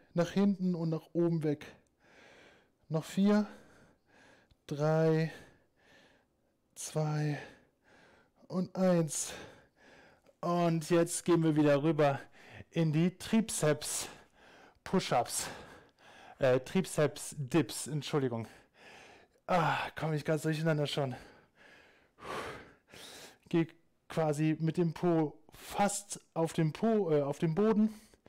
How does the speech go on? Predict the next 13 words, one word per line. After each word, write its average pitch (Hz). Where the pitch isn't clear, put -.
und 165
drück 170
dich 175
wieder -
aktiv -
nach 170
oben. 151
Noch 143
vier, 190
drei, 156
zwei 139
und 208
eins. 143